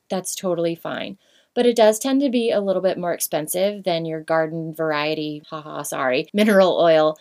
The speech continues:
And it's not necessary, honestly, to, to use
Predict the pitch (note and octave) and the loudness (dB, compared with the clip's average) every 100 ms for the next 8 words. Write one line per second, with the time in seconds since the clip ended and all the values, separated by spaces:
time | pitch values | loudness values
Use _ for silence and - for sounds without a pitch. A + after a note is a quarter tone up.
0 | - G#3+ G#3 G3+ G3+ G3+ G#3 A3 G#3+ E3+ | -2 -2 -2 -4 -4 -6 -4 0 0 0
1 | F3 E3+ D#3+ A#2+ A#2 B2 - - D#3 D#3+ | -2 -4 -4 -4 -4 -8 -10 -8 -8 -8
2 | - B2+ D3+ - E3+ D#3 - F#3 D#3+ D#3+ | -8 -8 -8 -6 -6 -6 -8 -8 -6 -4
3 | D#3+ D#3 D#3 - | -4 -4 -6 -10